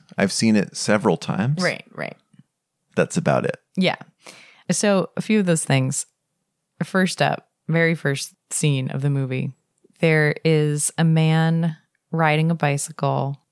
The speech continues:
Speaker 2: down this suburban street.
Speaker 1: Oh, yes. <laughs> Yes, a sad suburban Bonnie Prince Billy
Speaker 2: Yes.
Speaker 1: on his B M X.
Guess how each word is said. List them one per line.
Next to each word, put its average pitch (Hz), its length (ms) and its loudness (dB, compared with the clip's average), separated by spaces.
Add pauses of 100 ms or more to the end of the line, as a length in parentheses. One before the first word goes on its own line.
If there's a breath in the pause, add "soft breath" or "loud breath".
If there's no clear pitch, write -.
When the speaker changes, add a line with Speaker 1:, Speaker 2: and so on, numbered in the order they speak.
Speaker 2:
down 143 540 0
this 143 180 -2
suburban 147 540 0
street. 143 480 -2 (180)
Speaker 1:
Oh, 85 560 -4
yes. 110 1120 -2
<laughs> 113 40 -2
Yes, 98 260 4
a - 60 -6
sad 107 300 2
suburban 98 360 0
Bonnie 95 240 0
Prince 90 240 -2
Billy 87 380 0 (280)
Speaker 2:
Yes. 202 320 0
Speaker 1:
on - 120 4
his - 160 0
B - 120 2
M - 140 4
X. - 420 -4